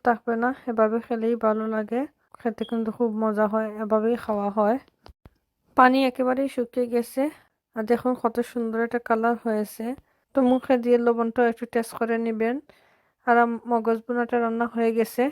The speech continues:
এখন আমি চুলা থেকে নামিয়ে নেব। এই তো রেডি হয়ে গেল খুবই মজাদার একটা খাবার।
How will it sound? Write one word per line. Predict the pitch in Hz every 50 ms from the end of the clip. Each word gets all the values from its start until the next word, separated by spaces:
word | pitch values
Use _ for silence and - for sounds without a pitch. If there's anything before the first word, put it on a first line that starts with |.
| - -
এখন | - 214 226 233 233
আমি | 226 214 220 220
চুলা | - - 233 226 226 220
থেকে | - 240 - 233
নামিয়ে | 233 233 226 220 220 226 226
নেব। | 226 226 220 214 226 254 277 - - - - - _ _ _ _ _ _ _ -
এই | 233 226 233
তো | - 277 262
রেডি | 240 240 233 226 233 247
হয়ে | 233 220 240 233 226 220
গেল | 233 226 226 226 240 233 - _ -
খুবই | - - 262 240 226 240 233 233
মজাদার | 233 226 226 220 220 214 208 220 226 226 226
একটা | 220 220 _ - 226
খাবার। | - - 233 220 208 220 214 233